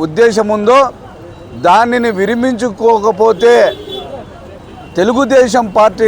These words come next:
కానీ, జనసేన కానీ, బీజేపీ కానీ ఈ రాష్ట్రంలో మెంతా తుఫాన్ దెబ్బకు ఆ తూర్పు గోదావరి, పశ్చిమ గోదావరి ఒక రకంగా దెబ్బతిన్నాయి. ఈసారి వచ్చే జన సునామీకి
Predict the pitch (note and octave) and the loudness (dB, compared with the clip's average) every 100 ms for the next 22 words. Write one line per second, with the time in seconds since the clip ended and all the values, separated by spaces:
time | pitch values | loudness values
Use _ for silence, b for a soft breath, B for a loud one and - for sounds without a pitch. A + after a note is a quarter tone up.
0 | G#3+ G#3 G#3 A#3 G3 F3+ G#3+ - B3 A#3+ | 2 2 2 -2 -2 0 0 0 2 2
1 | A#3 G#3 G#3 A#3 B3 D#3 G3 G#3+ B3 G#3 | 2 2 2 2 0 -2 -4 2 2 4
2 | A3+ G#3 G3+ A3 C4+ A#3+ - - - - | 2 2 2 2 0 -2 -10 -20 -20 -8
3 | D3 A#3 A#3+ G3+ A3 - B3 A#3+ A3+ B3+ | -2 0 2 4 2 2 -2 2 2 4
4 | C4+ G#3 - - - - F3 A3 G3 B3+ | 4 0 -8 -20 -12 -4 -2 -2 0 2
5 | B3+ A#3+ G#3+ A#3+ A#3+ A#3 G#3 A#3 G#3+ A#3+ | 2 0 2 2 2 0 2 0 4 4
6 | C4+ B3 - - - - - F3+ G#3 - | 4 2 -8 -18 -20 -18 -2 2 2 2
7 | A3+ A3 A#3+ B3 A#3+ A#3+ A#3+ A#3+ - G#3+ | -2 0 2 4 4 4 6 4 2 -2
8 | A3 A#3 A#3 A#3+ A#3 A#3 A#3 A#3 A#3+ G3 | -2 0 0 2 2 2 4 4 4 4
9 | - - - - F3 G3 G3 A#3+ A#3+ F#3 | 0 -8 -8 -2 0 2 0 0 0 0
10 | G3 A3+ A3+ A3 G#3+ A3+ C#4 B3 - - | 0 0 0 0 2 2 2 -2 -10 -20
11 | - - C#3 F3 E3 G3 A3+ B3+ B3+ A#3+ | -20 -8 -2 -2 0 2 2 4 4 2
12 | - A#3 F#3 G3+ A#3 A#3+ B3 B3 A#3+ G3+ | 2 0 2 0 0 0 2 2 0 0
13 | B3 | 2